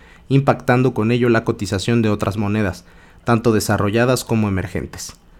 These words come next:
Esto particularmente por la política monetaria relativa que guarda la Fed contra otros bancos centrales. También esto se reflejó en el peso, que en la segunda mitad del mes alcanzó un nivel máximo en el periodo de veinte punto cuarenta unidades al mayoreo,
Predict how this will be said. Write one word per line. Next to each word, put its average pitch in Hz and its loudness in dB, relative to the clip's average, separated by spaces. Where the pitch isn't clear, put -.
Esto 139 2
particularmente 127 2
por - -2
la 131 2
política 110 -4
monetaria 117 2
relativa 123 2
que - -2
guarda 120 4
la 110 4
Fed 117 -2
contra 127 -2
otros 95 -2
bancos 90 -4
centrales. 104 0
También 202 6
esto 180 2
se 143 2
reflejó 110 2
en 117 4
el 101 0
peso, - -8
que - -4
en 101 2
la 98 2
segunda 117 0
mitad 110 0
del 135 2
mes 110 2
alcanzó 104 0
un 143 2
nivel 127 4
máximo 113 0
en 120 -2
el 117 0
periodo 110 0
de 107 -4
veinte 110 -2
punto 110 -4
cuarenta 104 -4
unidades 95 -4
al 92 -4
mayoreo, 127 4